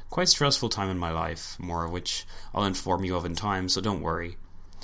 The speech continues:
But trust me when I say that the story of Britain goes to war only gets more and more interesting as we go on. Another thing I'd like to mention is that soon When Diplomacy Fails will be moving house from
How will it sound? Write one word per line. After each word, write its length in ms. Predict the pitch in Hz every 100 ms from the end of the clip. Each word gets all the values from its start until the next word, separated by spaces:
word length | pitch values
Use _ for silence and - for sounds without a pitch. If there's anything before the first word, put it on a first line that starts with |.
| - -
But 120 | 147
trust 220 | 165 160
me 80 | 147
when 140 | 131
I 60 | 123
say 280 | - 113 107
that 160 | 104
the 80 | 104
story 360 | - 104 107 104
of 120 | 98
Britain 300 | 107 107 92
goes 240 | 98 98
to 100 | -
war 320 | 92 92 95
only 220 | 92 95 95
gets 260 | 92 -
more 320 | 98 98 98
and 80 | 98
more 180 | 101 98
interesting 460 | 95 92 95 87 82
as 140 | 85
we 100 | 82
go 200 | 82 87
on. 340 | 92 90 85 82 - - - - - - - - - - - - - - -
Another 240 | 143 160
thing 220 | 160 107
I'd 80 | 92
like 180 | 92 87
to 60 | 92
mention 440 | 90 87 95 92
is 140 | 95 107
that 120 | 101
soon 320 | - 120 113
When 160 | 110 110
Diplomacy 400 | 107 104 95 104
Fails 380 | - 104 107
will 80 | 104
be 120 | 98
moving 360 | 98 92 90 92
house 560 | - 139 120 - - -
from 460 | - 92 90 90